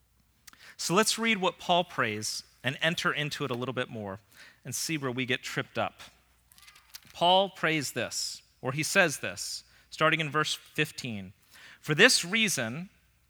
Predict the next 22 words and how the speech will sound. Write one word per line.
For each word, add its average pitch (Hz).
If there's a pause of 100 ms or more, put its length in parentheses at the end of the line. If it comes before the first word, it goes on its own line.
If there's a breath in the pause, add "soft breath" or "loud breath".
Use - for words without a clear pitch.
(640 loud breath)
because 196
I've 175
heard 190
of 147
your 135
faith -
in 131
the 117
Lord 143
Jesus 135
and 127
your 113
love 131
toward 120
all 113
the 160
saints," -
so 131
he's 117
talking 147
to 190
Christians, 143